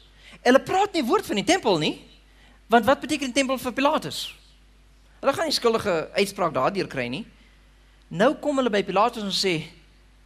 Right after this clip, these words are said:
"Hierdie man sê hy is die koning van die Jode, maar ons het net een koning, die keiser." Want hulle weet waardeur hulle skuldig, hom skuldig gaan bevind gaan kry.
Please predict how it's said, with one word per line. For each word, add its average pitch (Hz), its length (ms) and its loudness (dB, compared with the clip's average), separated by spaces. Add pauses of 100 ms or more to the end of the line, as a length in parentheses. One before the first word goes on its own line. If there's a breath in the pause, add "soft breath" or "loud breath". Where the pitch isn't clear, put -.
(380)
"Hierdie 226 200 0
man 226 100 0
sê 220 60 -8
hy 226 80 -2
is 190 60 -4
die 170 100 -10
koning 208 220 -4
van 170 100 -8
die 160 80 -6
Jode, 156 340 -4
maar 196 100 -2
ons 294 80 -2
het 247 100 -8
net 254 140 -4
een 254 120 -4
koning, 156 260 -6
die 139 160 -6
keiser." 170 260 -8 (1400 soft breath)
Want 165 180 0
hulle 160 180 0
weet 156 540 -4 (520 soft breath)
waardeur 165 720 0
hulle 139 240 -2
skuldig, 185 720 -2 (560 soft breath)
hom 156 180 -4
skuldig 165 360 -2
gaan 156 120 -8
bevind 135 340 -8
gaan 135 220 -10
kry. 113 300 -8